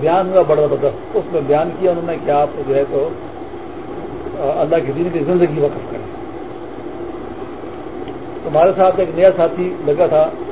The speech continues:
لالا یوب۔ لالا یوب کی عمر بھی بہت زیادہ تھی اور بڑے دنیا جہاں سے گزرا ہوا آیا ہوا تھا، تو آخری دنوں میں وہ تبلیغ میں لگ گیا تھا، چوتھے سال میں۔ وہ تو جیسا بیان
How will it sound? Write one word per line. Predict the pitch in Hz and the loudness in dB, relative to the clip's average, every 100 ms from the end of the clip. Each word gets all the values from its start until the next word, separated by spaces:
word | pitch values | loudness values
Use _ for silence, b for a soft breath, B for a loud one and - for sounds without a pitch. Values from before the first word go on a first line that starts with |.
| - 151 | -6 2
لالا | 143 143 | 4 4
یوب۔ | 127 135 113 - | 2 -2 -4 -2
لالا | 156 165 | 2 4
یوب | 165 175 | 4 2
کی | 185 | 8
عمر | 214 | 8
بھی | 208 | 8
بہت | 202 | 6
زیادہ | 185 196 165 | 4 0 -2
تھی | 175 - - - - - - - - - - - - - | -6 -8 -10 -10 -12 -10 -10 -12 -12 -12 -12 -10 -10 -2
اور | 139 139 143 139 135 135 139 | 4 6 8 8 6 4 4
بڑے | 185 190 185 - - - - - - - - - - 143 | 4 6 2 -2 -10 -10 -10 -12 -12 -12 -12 -12 -10 -6
دنیا | 156 170 | -2 0
جہاں | 151 151 151 | 4 2 2
سے | 139 | 2
گزرا | 147 156 | 4 4
ہوا | 143 139 | 6 6
آیا | 147 | 6
ہوا | 147 135 | 4 4
تھا، | 127 - - - - - - - - - - - - | -2 -6 -10 -10 -10 -10 -10 -10 -10 -10 -10 -8 2
تو | 175 | 8
آخری | 175 180 180 | 8 6 2
دنوں | 175 170 | 2 2
میں | 151 143 - - | 0 0 -4 -4
وہ | 147 139 | 0 0
تبلیغ | 147 139 180 208 | 0 -2 0 2
میں | |
لگ | 185 175 | 2 2
گیا | 180 | 2
تھا، | 175 160 | 0 0
چوتھے | 151 123 | -2 0
سال | 147 147 143 | 2 2 0
میں۔ | 131 - - - - - - - - - - - - - - - - - - | -6 -8 -8 -8 -10 -12 -12 -10 -10 -10 -10 -10 -10 -10 -10 -10 -10 -10 4
وہ | 214 | 6
تو | 214 | 8
جیسا | 185 175 196 156 | 8 8 6 8
بیان | 165 180 | 8 6